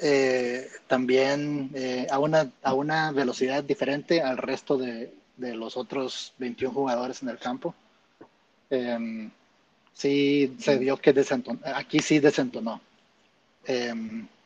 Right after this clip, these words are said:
Speaker 2: Mm.
Speaker 1: y digo, de Pulido, pues no puedo decir
Speaker 2: Mm.
Speaker 1: mucho, ¿verdad? Lo único que, que te puedo decir que Pulido, eh, eh, no es algo que hizo él, pero algo que hizo el Tata fue que meter a Pulido para repartirle un porco-, un poco a los que estaban marcando a Jiménez, darle,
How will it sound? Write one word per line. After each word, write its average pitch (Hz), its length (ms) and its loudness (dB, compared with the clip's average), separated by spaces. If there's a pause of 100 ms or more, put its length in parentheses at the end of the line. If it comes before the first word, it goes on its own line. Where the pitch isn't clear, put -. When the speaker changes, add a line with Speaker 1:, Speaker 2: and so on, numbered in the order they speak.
(260)
Speaker 2:
Mm. 120 220 4 (400)
Speaker 1:
y 139 680 6
digo, 175 180 10
de 147 80 8
Pulido, 190 300 12
pues 190 120 2
no 196 100 8
puedo 214 160 8
decir 180 160 6
Speaker 2:
Mm. - 20 4
Speaker 1:
mucho, 196 240 -4
¿verdad? 139 220 -2
Lo 170 80 6
único 208 200 2
que, 170 200 0
que 135 240 -4
te - 100 -12
puedo 180 200 2
decir 175 240 2 (100)
que 139 260 -2 (100)
Pulido, 160 440 -2
eh, 170 180 -4
eh, 165 100 -6
no 156 140 0
es 180 100 -2
algo 175 220 2
que 143 120 -2
hizo 139 200 -2
él, 120 160 -6 (100)
pero 123 180 -8
algo 135 180 -6
que - 120 -8
hizo 127 140 -6
el 123 80 -6
Tata 139 380 -10 (480)
fue 131 180 -6
que 123 160 -12
meter 113 340 -8
a 147 60 -6
Pulido 147 480 2 (100)
para 117 360 -8
repartirle 127 600 -6
un 139 100 -2
porco-, 143 440 -6
un 143 140 -10
poco 143 340 -2
a 127 80 -6
los 123 140 -8
que - 60 -20
estaban 139 300 -4
marcando 135 360 -4
a - 40 -10
Jiménez, 131 360 -4 (880)
darle, 131 320 0